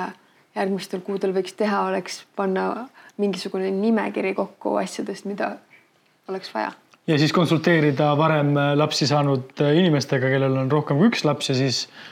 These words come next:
Speaker 2: küsida, et kas lihtsalt tundub legit või on
Speaker 1: Jaa.
Speaker 2: see nagu täitsa umbluu, mis meil siin on.
Speaker 1: Et,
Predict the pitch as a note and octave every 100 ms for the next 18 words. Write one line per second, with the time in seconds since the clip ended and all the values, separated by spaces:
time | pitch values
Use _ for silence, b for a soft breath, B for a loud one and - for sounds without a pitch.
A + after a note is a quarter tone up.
0 | - F3 D3+ C3+ B2+ - - C3 - C3
1 | - - C#3 B2+ B2+ B2 E3 D#3+ C3 B2+
2 | B2 A#2 - B B B B _ - A3+
3 | A3 C3 C3 C3 C#3 - D3 C#3 C#3+ B2+
4 | - A#2 B2+ B2+ A#2+ - - G3 G3 -